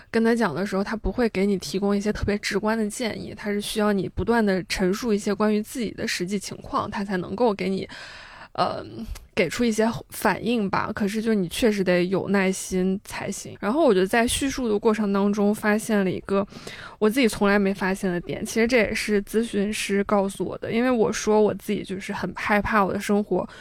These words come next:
没有新的可能性了，然后也很害怕自己不自由，没有办法过上我想要过那种生活。咨询师就说他发现在我的那个叙述过程当中，害怕是一个高频词，就包括我害怕变得抑郁，这些其实都是一个害怕。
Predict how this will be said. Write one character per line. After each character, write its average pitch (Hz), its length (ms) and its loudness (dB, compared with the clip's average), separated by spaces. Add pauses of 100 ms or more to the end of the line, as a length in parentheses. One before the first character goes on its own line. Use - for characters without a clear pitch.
(120)
没 214 120 2
有 208 120 2
新 208 180 0
的 196 80 4
可 - 200 -4
能 - 180 -10
性 196 200 -4
了， - 160 -8 (260)
然 175 160 -6
后 208 120 0
也 190 120 2
很 190 180 -6
害 190 240 -2
怕 208 180 0
自 208 200 -4
己 196 100 -2 (100)
不 - 120 -2
自 214 320 -4
由， - 240 -10
没 190 100 -2
有 190 100 2
办 196 200 0
法 196 200 -8 (120)
过 190 200 0
上 185 300 -6
我 196 100 -8
想 - 180 -10
要 - 80 -12
过 - 220 -10
那 - 60 -14
种 - 100 -12
生 208 200 -12
活。 208 180 -14 (300)
咨 - 60 -8
询 226 200 4
师 226 100 0
就 226 140 2
说 220 260 4 (200)
他 240 200 2
发 247 220 0
现 233 260 4
在 214 280 4
我 190 240 2
的 180 140 -6
那 202 160 2
个 196 140 0
叙 220 220 0
述 220 160 -4
过 214 160 4
程 202 140 0
当 196 160 4
中， 208 80 4
害 220 320 2
怕 214 280 2
是 202 160 -4
一 202 120 -4
个 202 160 -2
高 214 280 4
频 - 280 -6 (100)
词， - 260 -14 (400)
就 226 100 -6
包 240 200 4
括 254 180 2
我 190 180 2
害 - 360 0
怕 202 260 2
变 190 200 2
得 180 80 -2
抑 208 160 -2
郁， 190 160 -2
这 214 100 -2
些 247 120 4
其 - 200 -6
实 214 80 -6
都 247 180 0
是 240 120 -4
一 190 40 -2
个 - 80 -12
害 - 260 -8
怕。 - 180 -10